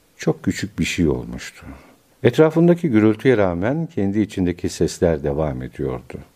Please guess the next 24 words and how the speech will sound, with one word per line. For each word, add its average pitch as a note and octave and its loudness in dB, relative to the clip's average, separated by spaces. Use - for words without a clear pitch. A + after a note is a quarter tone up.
Elden D3+ 6
çıkmış - -2
vatan G#2+ 2
parçalarından F#2+ -2
topladığı E2 -4
havayla D2+ -4
hala F#2 0
hayalinde D#2 -6
konuşuyor. - -12
Nuran'ın E3 6
güzelliklerini, A2 2
insan G2+ 0
talihinin F2 -2
acılıklarını, C#2+ -8
eski C3+ 2
Tuna C3 2
boyu G#2+ 0
ayan G#2 -2
konaklarının, D#2+ -6
unutulmuş F2 -4
şehirlerin C#2+ -2
hatırasından C2 -6
ona - -10
sunuyordu. - -14